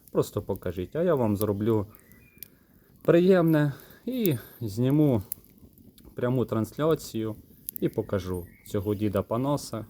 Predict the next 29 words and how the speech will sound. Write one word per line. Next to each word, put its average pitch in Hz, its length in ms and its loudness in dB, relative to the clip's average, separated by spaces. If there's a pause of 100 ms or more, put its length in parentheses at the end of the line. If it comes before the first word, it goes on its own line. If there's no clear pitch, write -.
Хочу 107 240 -6
сказати, 107 440 -2
що - 120 -10
позор 110 420 -2
таким, 101 380 -4
як 101 200 -6
він. 143 220 -2 (1040)
Е, 104 580 0
але 117 280 2
не 113 140 2
так, 113 260 -4
як 104 140 -8
він 104 140 0
говорить, 104 500 0
що 92 460 -2 (400)
за 101 180 0
таких, 104 420 -4
як - 180 -4
я, 147 280 0 (460)
що - 200 -2
не 107 120 2
розмовляють 104 640 2
чисто 104 340 -4
українською 98 640 -2
мовою, 95 320 0
за 101 160 0
таких, 104 360 -6
як 95 160 -8
там, 92 260 -8